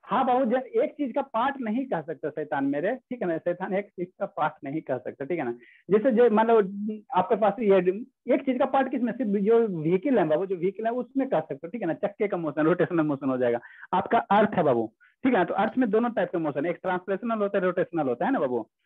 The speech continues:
तो अर्थ जब अ-, अर्थ में देखो एक circular motion टाइप electrical part है ना बाबू, ठीक है। तो अर्थ में अब उसको हमको video दिखाना पड़ेगा, सोलर system वाला एक बार तो दिखाए थे ना बाबू, ठीक है ना। तो अर्थ बाबू क्या करता,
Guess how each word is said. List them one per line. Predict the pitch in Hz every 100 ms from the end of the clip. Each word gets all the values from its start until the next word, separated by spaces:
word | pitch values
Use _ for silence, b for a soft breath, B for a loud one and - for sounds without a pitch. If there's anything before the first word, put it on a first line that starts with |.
| _ -
तो | 202
अर्थ | - 208 269 294
जब | 269 262 -
अ-, | 233 -
अर्थ | 247 254
में | 262
देखो | 226
एक | 226 -
circular | - 208 277 285
motion | 262 262 254
टाइप | 233 220
electrical | 214 208 - 269
part | 269 185 -
है | 170
ना | 185
बाबू, | 190 156 120 _ _ _ 233
ठीक | 285
है। |
तो | 285
अर्थ | - - 226 -
में | 254
अब | 208
उसको | 196 202
हमको | 208 214
video | 190 185 214
दिखाना | 202 185 175
पड़ेगा, | 160 151 147 143
सोलर | - 165
system | 160 165 190
वाला | 185 180
एक | 180
बार | 180
तो | 185
दिखाए | 175 - 202
थे | 175
ना | 131
बाबू, | 123 120
ठीक | - 202
है |
ना। | 135 107 - _ _ _ _ _ _ -
तो |
अर्थ | - 214 294 269
बाबू | 285 277
क्या | 277
करता, | 220 170 -